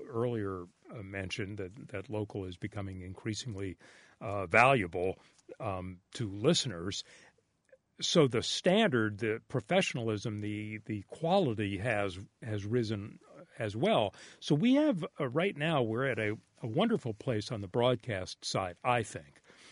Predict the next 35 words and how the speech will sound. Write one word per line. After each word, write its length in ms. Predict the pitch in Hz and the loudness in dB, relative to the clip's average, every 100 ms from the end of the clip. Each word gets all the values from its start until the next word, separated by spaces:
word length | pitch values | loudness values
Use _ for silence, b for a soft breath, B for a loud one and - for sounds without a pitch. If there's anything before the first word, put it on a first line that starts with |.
| B B - | B B 6
Where 160 | 165 | 6
the 120 | 147 | 6
challenges 720 | - - 254 302 214 120 104 107 | -2 2 4 4 2 2 0 0
lie 380 | 101 98 95 135 _ _ _ _ _ _ _ - - | 0 2 0 -4 _ _ _ _ _ _ _ -18 2
is 280 | 175 160 127 | 6 6 6
that 260 | 151 143 - - - | 6 4 0 -16 -2
because, 720 | 139 - - 240 247 - - | -2 -2 4 6 6 2 -2
uh, 160 | 131 117 | 0 0
the 180 | 117 120 | 0 0
N 100 | 117 | -2
P 140 | 131 | 0
R 120 | 117 110 | 0 0
brand 380 | 117 110 104 95 | -2 -2 -4 -4
has 200 | 107 - | -6 -4
grown 420 | 117 117 123 107 | -2 -2 0 -2
so 340 | - - 151 | -4 4 4
well 440 | 156 113 87 87 113 B B B - | 4 0 -2 -4 -8 B B B 0
and 160 | 127 | 2
the 60 | 123 | 4
local 460 | 117 156 160 143 | 8 6 6 2
N 160 | 117 113 | 2 0
P 120 | 113 | -2
R 140 | 104 101 | -4 -2
brands 420 | 101 101 101 - | -4 -4 -6 -4
have 180 | 110 90 | -6 -4
grown 340 | 110 104 98 | -4 -4 -6
so 280 | - 139 131 | -2 2 2
well, 440 | 120 85 82 92 B B B B B - | 2 -4 -6 -10 B B B B B 2
that 180 | 131 | 2
now 220 | 156 196 240 | 2 0 2
we're 180 | 175 | 2
in 160 | 156 143 | 2 2
this, 240 | 135 - 202 - | 0 -2 -6 -4
uh, 260 | 117 120 113 _ - | -2 -2 -4 _ -8
this, 340 | 120 - | -6 -6